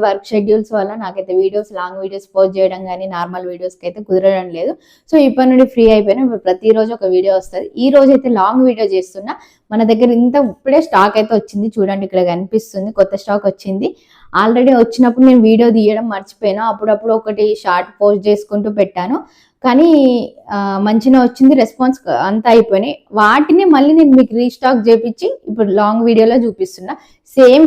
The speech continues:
ఫస్ట్ అయితే ఏవి తీసుకున్నానో సేమ్ అవే, అందులోనే సేమ్ కలర్స్ తీసుకున్నాను. So, చూడని వాళ్ళు ఎవరైనా ఉంటారనేసి వాళ్ళ కోసం అయితే నేను లాంగ్ వీడియో తీస్తున్నాను. So, ఇప్పుడైతే స్టాక్ ఏది ఉంది, ఏది తెప్పించినాం, ఏ కలర్స్ ఉన్నాయి అనేది మీకు ప్రతి ఒక్కటి చూపిస్తాను. మీకు ఎవరికి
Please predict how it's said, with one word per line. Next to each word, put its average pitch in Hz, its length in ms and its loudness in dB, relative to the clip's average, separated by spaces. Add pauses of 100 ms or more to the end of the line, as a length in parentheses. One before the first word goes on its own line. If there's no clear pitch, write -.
ఫస్ట్ 233 280 -2
అయితే 254 200 2 (140)
ఏవి 233 180 6
తీసుకున్నానో 226 540 0 (100)
సేమ్ 254 300 4
అవే, 208 260 -2 (240)
అందులోనే 330 380 4 (100)
సేమ్ 302 280 6
కలర్స్ 226 360 0
తీసుకున్నాను. 196 500 -4 (380)
So, 349 60 2 (120)
చూడని 302 340 6
వాళ్ళు 285 180 6
ఎవరైనా 247 360 4
ఉంటారనేసి 233 560 -2 (100)
వాళ్ళ 208 160 0 (100)
కోసం 220 240 -6
అయితే 226 180 -8
నేను 254 160 4
లాంగ్ 208 240 -2
వీడియో 214 240 -2
తీస్తున్నాను. 202 460 -8 (340)
So, 277 60 4 (100)
ఇప్పుడైతే 226 400 4
స్టాక్ 220 340 4 (120)
ఏది 226 220 6
ఉంది, 226 200 0 (180)
ఏది 202 200 2
తెప్పించినాం, 226 500 -8 (160)
ఏ - 20 -4 (220)
కలర్స్ 214 360 0
ఉన్నాయి 208 220 -4
అనేది 220 220 0
మీకు 240 200 0
ప్రతి - 300 -2 (100)
ఒక్కటి 226 280 2
చూపిస్తాను. 220 540 -4
మీకు 214 180 -2
ఎవరికి 247 340 0